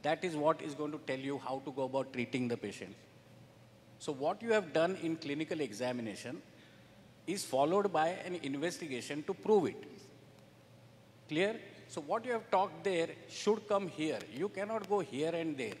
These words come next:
Okay? Moment you say you are going to look for incompetent perforators as the first thing, the examiner is going to come back at you. You understand? It tells the examiner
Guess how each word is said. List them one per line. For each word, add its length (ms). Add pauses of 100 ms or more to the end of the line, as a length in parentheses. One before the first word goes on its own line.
(1200)
Okay? 300 (200)
Moment 540
you 200
say 440 (240)
you 140
are 80
going 240
to 80
look 280
for 240 (120)
incompetent 680 (180)
perforators 640
as 160
the 120
first 400
thing, 240 (420)
the 120
examiner 400
is 160
going 160
to 40
come 280
back 200
at 140
you. 80 (1900)
You 120
understand? 480 (160)
It 260
tells 240
the 140
examiner 600